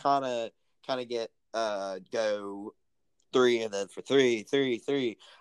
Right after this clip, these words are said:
then it, it's gonna, it's gonna, uh,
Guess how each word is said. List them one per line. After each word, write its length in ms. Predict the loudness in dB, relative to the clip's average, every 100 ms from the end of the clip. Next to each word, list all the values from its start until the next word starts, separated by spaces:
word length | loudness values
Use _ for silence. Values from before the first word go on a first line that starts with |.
| -2
then 340 | 0 0 -4 -14 _
it, 140 | -16 -4
it's 220 | 0 4
gonna, 340 | 6 6 6 2 0
it's 200 | 0 0
gonna, 360 | 0 0 0 0
uh, 420 | 4 6 4 0